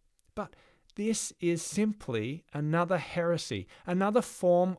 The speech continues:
of Gnosticism, which we've talked about before when we talked about what is sex. It's the ancient heresy that says that matter and spirit are disconnected and separate.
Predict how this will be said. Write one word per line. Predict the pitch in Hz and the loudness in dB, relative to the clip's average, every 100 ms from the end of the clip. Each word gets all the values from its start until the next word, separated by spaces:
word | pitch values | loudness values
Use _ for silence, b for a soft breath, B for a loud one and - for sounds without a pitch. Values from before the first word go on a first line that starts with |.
| - | -2
of | 147 151 147 | 0 0 0
Gnosticism, | 143 131 139 160 165 160 - 139 131 143 | -4 -2 -2 -2 -4 -6 -4 -4 -2 -2
which | 156 - | -2 -4
we've | 170 | -4
talked | - 185 185 - | -4 -4 -4 -2
about | 165 151 - | 0 0 -2
before | 151 - 123 | -8 -2 -2
when | 127 127 | 0 -2
we | 139 | -4
talked | - 143 147 | -6 -6 -2
about | 147 127 | 0 0
what | 120 107 | 0 -2
is | 101 | -4
sex. | - 190 170 - - - b b b b b b | -6 -6 -6 -10 -18 -20 b b b b b b
It's | - - | -8 -4
the | 143 - | -6 -4
ancient | 143 170 - 160 | -4 -4 -6 -6
heresy | 123 151 139 - 90 90 b b - | -2 0 0 -4 -8 -10 b b -4
that | 151 | -4
says | - - 147 - | 0 0 0 0
that | 135 - | -2 -2
matter | 127 131 135 - 208 233 - | -4 -4 -4 -2 -4 -4 -4
and | 175 180 | -2 0
spirit | - - 123 123 - | -4 -4 -2 0 -2
are | 113 107 | -6 -8
disconnected | - 190 - 202 156 113 - 139 | -6 -6 -4 -4 -4 -6 -8 -8
and | 123 113 | -6 -8
separate. | - - 151 - 110 - | -8 -6 -8 -4 -6 -6